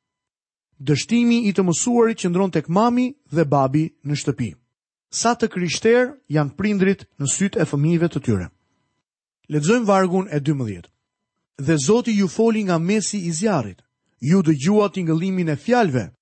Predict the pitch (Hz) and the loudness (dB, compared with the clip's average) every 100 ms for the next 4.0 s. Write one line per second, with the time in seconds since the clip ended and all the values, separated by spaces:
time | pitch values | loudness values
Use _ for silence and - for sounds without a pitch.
0 | _ _ 135 139 175 - 190 196 160 131 | _ _ -2 0 0 0 0 0 -2 -6
1 | - 165 220 240 208 220 160 95 _ _ | -6 -4 -4 -4 0 2 2 0 _ _
2 | _ _ 127 117 214 247 247 233 _ _ | _ _ -8 -2 2 2 2 -2 _ _
3 | _ 117 117 220 254 233 214 175 127 104 | _ -12 0 2 2 0 0 0 0 -4